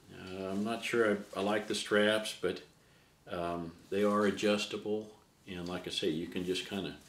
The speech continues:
slip into it without tying stuff. So I kinda like that. And then the other ones, you know, the older ones that I've got here, uh, these are okay, but, um, well, this one here, it actually,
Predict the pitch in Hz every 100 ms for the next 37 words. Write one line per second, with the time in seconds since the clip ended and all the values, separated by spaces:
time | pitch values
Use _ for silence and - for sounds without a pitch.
0 | - - - - - 113 104 113 101 90
1 | 78 82 82 85 - - 92 82 73 -
2 | 76 76 - - - 78 - 113 95 87
3 | 85 - 82 80 85 - - - - -
4 | - - - - - 98 98 104 107 104
5 | 101 - - - - 107 107 151 143 107
6 | 104 101 107 - - - - - - -
7 | 131 104 90 87 98 110 107 104 104 -
8 | 85 85 98 90 - 95 87 92 - -
9 | - - - - - - - - 95 92
10 | - - - 139 131 113 107 101 - 92
11 | 92 92 90 85 - - - - - -
12 | - - - - - - - - - 73
13 | 76 87 90 - - - - - - -
14 | - - - - - - - - - -
15 | - - 101 120 127 101 92 92 82 87
16 | - 80